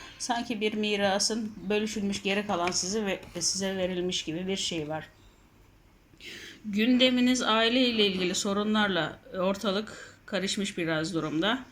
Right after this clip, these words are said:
Ee, aslında toz dumana karışmış, kimse kimseyi görmüyor. Herkes kendi derdine düşmüş gibi gözüküyor.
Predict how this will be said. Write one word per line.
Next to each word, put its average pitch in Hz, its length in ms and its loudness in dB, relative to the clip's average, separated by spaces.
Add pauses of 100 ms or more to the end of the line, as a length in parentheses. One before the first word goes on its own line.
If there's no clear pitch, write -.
(920)
Ee, 196 40 -6
aslında 208 840 4 (400)
toz 240 420 0
dumana 247 400 2
karışmış, 220 540 -4
kimse 247 640 0
kimseyi 233 640 -2
görmüyor. 208 540 0
Herkes 214 460 -4
kendi 202 360 -4
derdine 196 460 -2
düşmüş 151 400 -6
gibi 139 180 -10
gözüküyor. 190 500 -6